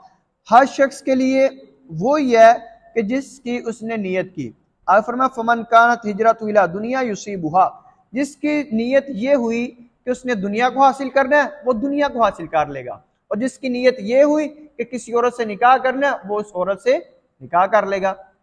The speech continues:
क्योंकि ये उस वक्त आपने फरमाया था जब एक शख्स मक्का से मदीना हिजरत करके आया तो वो एक औरत को पसंद करता था मदीना, तो उससे वो शादी करना चाहता था, तो हिजरत का सवाब उसे नहीं मिलेगा। क्यों नहीं मिलेगा?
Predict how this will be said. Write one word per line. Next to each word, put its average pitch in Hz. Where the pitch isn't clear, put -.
क्योंकि 262
ये 277
उस 277
वक्त 262
आपने 214
फरमाया 208
था 226
जब 226
एक 208
शख्स -
मक्का 214
से 214
मदीना 190
हिजरत 185
करके 202
आया 208
तो 226
वो 247
एक 240
औरत 233
को 233
पसंद 208
करता 175
था 175
मदीना, 135
तो 117
उससे 226
वो 233
शादी 196
करना 220
चाहता 180
था, 147
तो 214
हिजरत 214
का 269
सवाब 247
उसे 247
नहीं 311
मिलेगा। 185
क्यों 269
नहीं 320
मिलेगा? 196